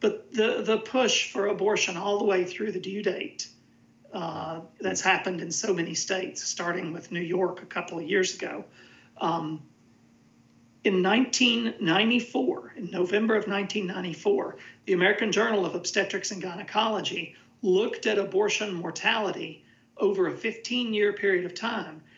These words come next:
and showed that when you have an abortion after sixteen weeks, as compared to prior to twelve weeks,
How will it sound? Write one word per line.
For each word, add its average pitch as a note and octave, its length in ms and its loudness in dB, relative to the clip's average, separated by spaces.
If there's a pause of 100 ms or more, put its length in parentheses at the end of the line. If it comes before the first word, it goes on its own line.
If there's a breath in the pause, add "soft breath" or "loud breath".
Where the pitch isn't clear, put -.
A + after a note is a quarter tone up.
(200 soft breath)
and E3 140 -2
showed A#3+ 400 4
that G3+ 140 0
when F3+ 160 0
you A#3 160 2
have A3 160 4
an G#3 100 0
abortion G3 460 0
after F#3 300 -8
sixteen F#3 640 0
weeks, - 680 -2 (280)
as - 160 -2
compared G#3 500 0
to E3+ 140 -8
prior F3+ 500 -2
to F3+ 60 -10
twelve G#3+ 500 0
weeks, - 640 -6